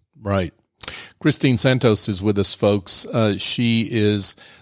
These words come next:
along with her husband, she's the owner of, uh, Boarding Pass Coffee here in the Alpharetta Milton area.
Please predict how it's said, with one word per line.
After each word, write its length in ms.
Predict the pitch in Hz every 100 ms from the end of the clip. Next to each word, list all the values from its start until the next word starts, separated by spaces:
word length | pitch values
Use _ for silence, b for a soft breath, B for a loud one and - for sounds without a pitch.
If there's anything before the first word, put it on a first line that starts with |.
| B
along 240 | 113 113 107
with 120 | 101
her 80 | 98
husband, 420 | 113 104 104 101
she's 200 | - 98
the 160 | 101 101
owner 460 | 110 107 104 101 -
of, 400 | 101 104 101 95 _ b b b b -
uh, 140 | 104
Boarding 360 | 98 107 113 98
Pass 240 | 104 98
Coffee 440 | - 104 101 - 95
here 280 | 104 101 98
in 180 | 95
the 260 | 92 92 92
Alpharetta 420 | - 95 104 95
Milton 480 | 92 98 - 92 87 b b b b -
area. 580 | 117 117 107 98 92